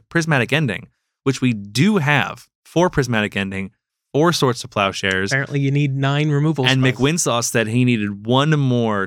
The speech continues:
Speaker 1: targeted removal spell.
Speaker 2: Yeah. Well, I mean, look at the top eight. The top eight is Reanimator,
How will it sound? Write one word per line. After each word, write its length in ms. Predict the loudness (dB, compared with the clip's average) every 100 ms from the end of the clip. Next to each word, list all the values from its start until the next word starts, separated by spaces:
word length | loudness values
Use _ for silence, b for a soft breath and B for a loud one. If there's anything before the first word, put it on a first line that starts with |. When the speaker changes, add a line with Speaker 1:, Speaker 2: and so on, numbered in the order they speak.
| -4
Speaker 1:
targeted 460 | -2 0 0 -2
removal 340 | -2 -6 -6 -8
spell. 420 | -8 -6 -6 -10 _
Speaker 2:
Yeah. 120 | -8 -8 _ -4
Well, 200 | -4 -2
I 100 | -2
mean, 180 | 0 0
look 120 | 0
at 60 | 0
the 80 | -2
top 240 | -2 -2
eight. 160 | -4 -4
The 80 | -4
top 260 | -2 0 0
eight 160 | 2
is 220 | 0 -2 -10 _ _ -2
Reanimator, 680 | 0 2 2 2 0 0